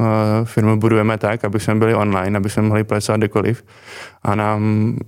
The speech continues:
je, nám je de facto jedno, jestli, jestli sedíme v kanceláři nebo sedíme doma. Samozřejmě,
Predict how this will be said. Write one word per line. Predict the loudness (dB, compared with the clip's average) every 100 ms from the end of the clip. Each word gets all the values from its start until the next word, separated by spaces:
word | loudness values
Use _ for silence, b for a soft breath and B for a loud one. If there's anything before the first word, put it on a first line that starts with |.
| -8 -2
je, | 0
nám | 2 0 0
je | 0
de |
facto | 0 -2 0
jedno, | 0 2 2 0
jestli, | -2 -2 -2 -2 -6 -8 -4
jestli | -2 -2 -2 0 2 2 2 0 0 -2 -4 -6
sedíme | -4 0 2 2 0 -4
v | -10 -8
kanceláři | -4 -2 -2 -2 -2 0
nebo | 0
sedíme | 0 0 2 2
doma. | 2 -2 -4 B B B B
Samozřejmě, | -4 0 0 2 2 2 0 -2